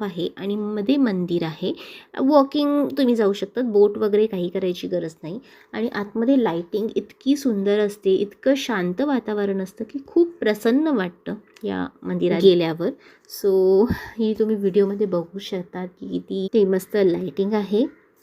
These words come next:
आणि आता आपण पटकन आत चाललो आहे दर्शनासाठी. आता कसं आहे ना, जर तुम्ही रात्री आलात तर तुम्हाला लायटिंग बघायला मिळेल, जर तुम्ही थोडं संध्याकाळी आलात तर मग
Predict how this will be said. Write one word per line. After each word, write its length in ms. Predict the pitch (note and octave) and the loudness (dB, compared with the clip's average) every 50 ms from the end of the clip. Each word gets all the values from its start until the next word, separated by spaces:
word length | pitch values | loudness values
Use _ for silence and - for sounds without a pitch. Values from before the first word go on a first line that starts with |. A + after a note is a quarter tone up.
| _ _ _ _ _ _ _ _ _ _ | _ _ _ _ _ _ _ _ _ _
आणि 460 | - - F#3+ F#3 F3+ F3+ F3+ F3+ F3+ | -14 -12 -8 -6 -4 -2 0 0 0
आता 220 | F3 E3+ F3 - E3 | 0 0 -2 -4 -6
आपण 220 | D#3+ D#3+ - F#3+ | -6 -4 -6 -6
पटकन 520 | G3 - E3+ - - - E3+ F3 E3 E3 - - - | -6 -6 -8 -10 -8 -4 -2 -2 -2 -2 -4 -6 -6
आत 220 | - - D3+ D#3 D#3 - _ - - | -6 -4 -4 -4 -6 -10 _ -14 -10
चाललो 340 | - D3 D#3 D#3 E3 F#3 F3+ | -6 -4 -4 -4 -2 -2 -2
आहे 240 | F3 E3 F3 F3+ F3+ | -2 -2 -2 -4 -4
दर्शनासाठी. 960 | E3+ D#3 D3+ D#3+ - - F3+ F3+ D3+ D#3+ - D#3 D3+ D#3+ D#3+ - - A3+ C4 C4+ - _ _ _ _ _ _ _ _ _ _ _ _ _ _ _ _ _ _ _ | -4 -4 -6 -6 -6 -6 -4 -4 -4 -6 -6 -8 -8 -10 -10 -12 -10 -10 -10 -10 -12 _ _ _ _ _ _ _ _ _ _ _ _ _ _ _ _ _ _ _
आता 220 | - - C4 C#4+ D4+ | 0 2 2 2 2
कसं 240 | - D#4 D#4 E4 D4+ | 2 2 0 2 0
आहे 60 | D4 | 2
ना, 80 | E4 | 2
जर 100 | F4 E4+ D#4+ D#4+ | 2 2 2 2
तुम्ही 180 | F4 E4 F4+ | 4 4 4
रात्री 460 | C#4 C4 G#3+ F3+ - - - A3 B3+ | 6 4 4 2 0 -2 -2 2 2
आलात 300 | C4 C4 B3+ C4 C4 C4+ C4+ - | 4 4 4 2 2 0 0 -2
तर 60 | C#4 C4+ B3+ | -4 -2 0
तुम्हाला 240 | C4 B3 A#3+ B3 B3 | 0 2 2 0 0
लायटिंग 420 | A#3 G3+ F#3+ F#3+ - G#3+ A3+ A#3 | 0 -2 -2 -2 -2 -2 0 0
बघायला 360 | A3 G#3 A3 G#3 G3+ A3 G#3+ | 0 0 0 0 0 0 -2
मिळेल, 240 | G#3+ A3 A3 A3 A3 A3 | -2 0 0 -2 0 0
जर 80 | B3 B3 B3+ | 0 0 2
तुम्ही 200 | C4+ B3+ C4 C#4 C4+ - | 2 4 4 4 2 2
थोडं 300 | C#4 C4 B3+ C4+ C4+ B3+ B3+ - - - | 2 2 4 4 4 2 0 -2 -10 -8
संध्याकाळी 580 | - G#3+ F3+ F#3 F#3 F3+ G3 - G#3+ A#3 A#3+ B3+ - _ _ _ _ _ _ _ _ - - - | -6 -4 -2 -2 -2 -4 -4 -2 -2 0 0 -2 -2 _ _ _ _ _ _ _ _ -14 0 4
आलात 280 | A#3+ C4 B3+ B3 C#4 C#4 - | 6 8 8 8 6 6 6
तर 60 | D4+ | 6
मग 140 | D4+ D4+ D#4 | 8 8 6